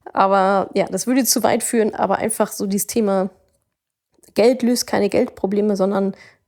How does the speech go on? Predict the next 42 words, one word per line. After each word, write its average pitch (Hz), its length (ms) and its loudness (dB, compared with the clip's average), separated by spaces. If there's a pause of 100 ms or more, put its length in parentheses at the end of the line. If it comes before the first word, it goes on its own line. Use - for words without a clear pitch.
wenn 202 220 2
es 220 120 0
an 208 120 0
der 202 120 2
Basis - 760 -2 (300)
fehlt, 302 500 0
wenn 226 100 0
das 214 180 -6
Wissen 254 260 0
nicht 233 160 -2
da 226 140 0
ist, 220 120 -4
wenn 220 80 0
die 208 60 0
Strukturen 254 600 -2
noch 240 220 -2
nicht 240 220 -2
da 233 100 2
sind, 233 100 2
das 214 140 0
kann 254 120 -2
man 254 100 2
sich 240 160 0
alles 233 200 -2
aneignen, 196 460 0
ja? 220 140 0
Aber 208 160 0
jetzt 208 340 -2
ist - 320 -4
dann 220 140 2
auch 226 160 -2
der - 140 -4
Zeitpunkt, - 560 -2 (420)
das 202 180 0
dann 208 160 0
vielleicht - 280 -4
zu 214 120 2
machen 196 360 0
und 190 140 -4
das 185 120 -4
noch 202 80 -2
mal 196 300 0